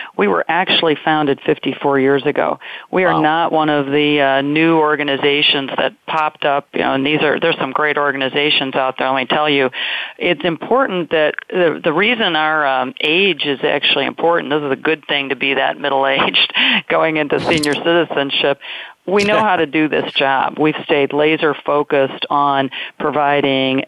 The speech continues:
Speaker 1: need-based scholarships for children of Marines and Navy corpsmen and religious program specialists who serve with them. And unlike a couple other organizations,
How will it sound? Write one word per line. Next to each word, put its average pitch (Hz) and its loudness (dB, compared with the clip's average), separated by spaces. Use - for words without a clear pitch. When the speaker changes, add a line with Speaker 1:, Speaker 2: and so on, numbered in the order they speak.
Speaker 1:
need-based 156 2
scholarships 139 0
for 131 2
children 160 0
of 139 -2
Marines 165 0
and 139 -2
Navy 147 0
corpsmen 143 0
and 127 -2
religious 131 0
program 135 -2
specialists 127 0
who 131 -2
serve 123 -2
with 131 0
them. - -4
And 175 2
unlike 285 2
a 180 2
couple 202 0
other 175 2
organizations, 151 0